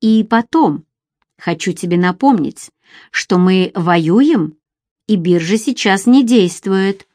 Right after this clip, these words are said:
бросил он злорадно. «А в Швеции действует», бесстыдно возразила Ванда. «Хоть и частично, но действует. Ну, короче говоря, я хорошо заработала.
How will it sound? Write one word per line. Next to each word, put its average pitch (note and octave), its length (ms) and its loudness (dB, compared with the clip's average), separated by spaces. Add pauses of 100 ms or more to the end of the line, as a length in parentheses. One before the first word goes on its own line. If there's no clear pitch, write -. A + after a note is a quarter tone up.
(180)
бросил F#3 460 0
он F3+ 160 0
злорадно. E3+ 680 -2 (1080)
«А C4+ 140 2
в C4 100 -6
Швеции F4 720 4
действует», B3 960 2 (380)
бесстыдно F#3+ 680 0
возразила F#3+ 540 0
Ванда. F3 420 -2 (640)
«Хоть D4+ 380 -2
и B3 120 0
частично, A3+ 760 -2
но G#3+ 520 2
действует. F#3+ 880 -2 (400)
Ну, F#4 200 4
короче A3+ 460 2
говоря, G3+ 360 2
я B3+ 220 2
хорошо G#3+ 420 0
заработала. C#3+ 680 -4